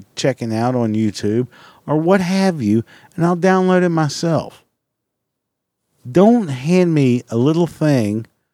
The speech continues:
that's supposed to go in my ear, collect your fucking earwax, and put it in my ear, and, and mix our earwax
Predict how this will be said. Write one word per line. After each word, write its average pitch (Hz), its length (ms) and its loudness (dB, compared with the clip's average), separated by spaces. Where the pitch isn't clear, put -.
that's 120 180 -2
supposed 135 300 0
to 127 60 -8
go 123 240 2
in 180 280 -2
my 180 220 0
ear, 110 280 2
collect 151 480 -4
your 170 160 2
fucking 175 440 -2
earwax, 101 680 -2
and 113 120 -14
put 160 140 0
it 160 40 2
in 139 80 2
my 160 360 0
ear, 107 400 2
and, 120 240 -2
and 131 260 2
mix 165 240 0
our 156 260 -2
earwax 117 840 0